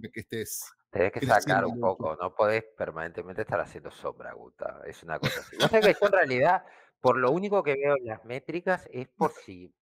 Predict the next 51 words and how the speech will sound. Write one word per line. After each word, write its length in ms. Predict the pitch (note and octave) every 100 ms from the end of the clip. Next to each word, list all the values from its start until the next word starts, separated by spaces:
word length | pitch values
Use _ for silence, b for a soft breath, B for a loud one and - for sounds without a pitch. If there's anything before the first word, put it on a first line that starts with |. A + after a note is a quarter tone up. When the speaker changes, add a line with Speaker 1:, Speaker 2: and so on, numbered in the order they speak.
| _ _
Speaker 2:
para 220 | F#2 F#2+
ver 140 | A#2+
si 160 | - C3
le 120 | F#2+
gusta 240 | F#2 -
a 40 | A2
la 80 | F2
gente 240 | A#2+ -
o 60 | D2+
no. 280 | F#2 E2+ _
Después 280 | F#2 A#2 -
el 100 | A#2+
resto 460 | G#2 A2 D3+ C3+ _
me 120 | E2
encuentro, 420 | D2+ - G2 G2
yo 120 | D2+ F2+
qué 60 |
sé, 160 | D#2 D2+
a 80 | D2
la 120 | D2+
semana, 640 | - D#2 D#2 G#2 F2 G#2+ _ b b b
que 100 | -
digo, 200 | E2+ E2+
"Ah, 200 | G#2 A2
puta 280 | _ G2+ D#2+
madre", 320 | D#2+ F2+ E2
porque 180 | - G#2+
te, 180 | - D#2 _
me 120 | D#2+
salta 260 | - F#2+ F2+
alguna 260 | E2+ F2 E2+
notificación 800 | E2 _ _ D#2+ - _ F#2+
de 140 | D#2+ D2+
algo. 340 | D#2+ D#2 D2+ _ _ b b b _ _
Pero 1120 | G#2 F#2+ F#2 F2+ F2 E2+ E2 D#2+ D#2 D2+ D2+
en 220 | F2+ F2
realidad, 640 | E2 F2 E2 E2+ F2+ A2 B2+
este, 560 | - _ - F#2+ F2 E2+
es 60 |
para 240 | _ G#2+ F#2+
lo 120 | E2+
que 60 | D#2+
veo 200 | F#2 E2+
métricas, 520 | F2 G2 _ D2 D2+ _
¿no? 180 | E2 E2
Que 120 | - D2+
no 120 | F2
se 120 | -
aburra 320 | E2+ F2 E2+
la 100 | D2+ C#2+
gente. 480 | F#2+ E2 _ D2+